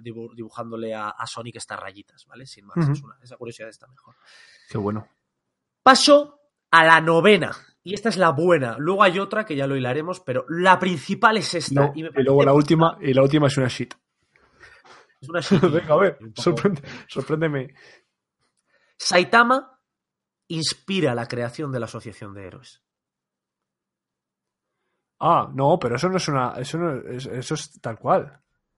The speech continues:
Speaker 1: Sí, sí, sí.
Speaker 2: O sea, eso
Speaker 1: Pero
Speaker 2: sale en el, sale en el, en el manga, en el anime.
Speaker 1: Pero en el anime no lo dejan
Speaker 2: Ah.
Speaker 1: tan, tan claro. Lo
Speaker 2: Hombre,
Speaker 1: meten como una
Speaker 2: eh,
Speaker 1: cosilla.
Speaker 2: no, eh, lo que dicen es que Saitama, eh,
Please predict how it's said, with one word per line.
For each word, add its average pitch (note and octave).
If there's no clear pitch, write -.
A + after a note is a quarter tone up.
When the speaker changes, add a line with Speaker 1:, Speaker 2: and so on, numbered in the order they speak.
Speaker 1:
Sí, A#2+
sí, G2+
sí. C3+
Speaker 2:
O C#3+
sea, B2
eso A#2+
Speaker 1:
Pero B2+
Speaker 2:
sale D3+
en C3+
el, B2
sale D3
en C#3+
el, B2+
en C3
el A2+
manga, E3
en C3+
el A2+
anime. D3
Speaker 1:
Pero D3
en C#3
el D#3
anime D3+
no G3+
lo F#3+
dejan C#3
Speaker 2:
Ah. C3+
Speaker 1:
tan, D3
tan C3
claro. B2
Lo C3
Speaker 2:
Hombre, F#3
Speaker 1:
meten C3+
como -
una C3+
Speaker 2:
eh, -
Speaker 1:
cosilla. -
Speaker 2:
no, C3+
eh, A#2
lo B2
que B2+
dicen F3
es D#3+
que B2
Saitama, C#3
eh, A#2+